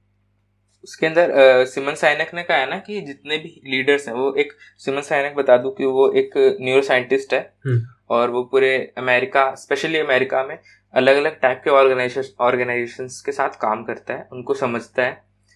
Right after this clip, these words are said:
Speaker 1: वो, वो आर्मी में भी अप-, अ, स-, अ, क्या नाम है, अमेरिकन आर्मी में, अ, यूएस के आर्मी में उनके ऑर्गेनाइजेशन को समझता है, उनको और अच्छे से लीडर्स को हेल्प करता है लीड करने में।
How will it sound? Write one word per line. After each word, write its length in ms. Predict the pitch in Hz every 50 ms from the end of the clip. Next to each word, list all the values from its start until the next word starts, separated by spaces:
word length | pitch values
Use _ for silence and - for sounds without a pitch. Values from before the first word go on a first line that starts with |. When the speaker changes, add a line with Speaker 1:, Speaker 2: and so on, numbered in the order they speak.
| _ _ _ - 120
Speaker 1:
वो, 500 | 117 120 127 127 123 - - - _ _ _ _ _ _ _ _ _ -
वो 180 | 123 127 143 135
आर्मी 540 | - - 127 127 123 127 131 135 143 143
में 200 | 143 139 143 143
भी 300 | 139 139 151 156 156 127
अप-, 340 | - 120 127 127 - - -
अ, 220 | 123 123 120 120 123
स-, 180 | 120 - - 120
अ, 160 | 117 113 _ -
क्या 400 | 120 117 120 117 117 - 117 113
नाम 220 | 117 113 113 117
है, 80 | 120 113
अमेरिकन 380 | 117 117 117 113 - 127 123 120
आर्मी 280 | 117 117 113 120 120
में, 300 | 117 120 131 156 185 - - - - _ _ _ _ _ _ _ -
अ, 320 | 107 107 107 110 107 110 110 110 - - 113 117
यूएस 220 | 120 117 117 -
के 100 | - 131
आर्मी 260 | 120 117 120 120 120
में 260 | 120 120 135 139 - _ _ _ _ _ -
उनके 240 | 120 123 120 - 147
ऑर्गेनाइजेशन 680 | - - 131 127 131 131 127 127 123 123 120 - 135 131
को 100 | 135 135
समझता 440 | 131 131 123 117 113 - - - 113
है, 100 | 113 -
उनको 300 | - 120 120 117 - 147
और 340 | 131 - - 120 123 127
अच्छे 240 | 123 120 - - 127
से 340 | 131 - - 143 143 - _ _ _ _ _ _ _ -
लीडर्स 300 | 117 117 120 127 127 127
को 300 | - 151 151 - - - -
हेल्प 240 | 117 123 120 123 -
करता 280 | - 127 113 - - 123
है 60 | 120
लीड 300 | 120 120 120 117 - -
करने 300 | 120 110 107 107 107 107
में। 220 | 104 107 107 107